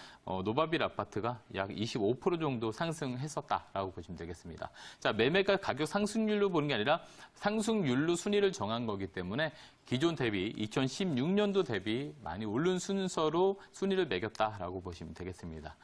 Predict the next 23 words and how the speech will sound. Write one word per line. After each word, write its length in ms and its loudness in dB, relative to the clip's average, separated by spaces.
자, 140 4
이 160 2
등은 260 2
바로 320 0
강남구가 800 2
되겠는데요. 640 2
자, 100 -2
강남구는 840 2
많이 340 2
올랐죠. 460 0
자, 260 0
강남 440 0
삼 320 -2
구에서 360 2
지금 260 -2
강동구까지 680 0
해서 80 2
강남 340 0
사 220 -2
구라는 360 0
표현을 200 -2
쓰고 240 -4
있는데요. 320 -2